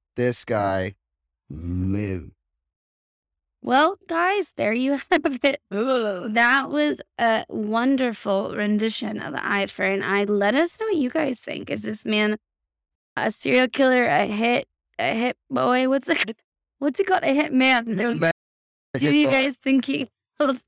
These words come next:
Speaker 1: Bring in the hit boy.
Speaker 2: a hundred people, less than, over than?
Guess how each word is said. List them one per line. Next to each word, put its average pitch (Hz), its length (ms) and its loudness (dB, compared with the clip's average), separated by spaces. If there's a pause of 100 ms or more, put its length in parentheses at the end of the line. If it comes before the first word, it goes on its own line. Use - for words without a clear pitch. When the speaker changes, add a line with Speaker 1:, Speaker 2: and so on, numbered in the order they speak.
(120)
Speaker 1:
Bring 208 220 -2
in 180 140 0
the 170 180 -2
hit 170 180 -4
boy. 147 320 4
Speaker 2:
a 220 80 -2
hundred 269 400 2
people, 254 360 -4
less 220 400 0
than, 226 320 -4
over 226 540 -2
than? 226 500 0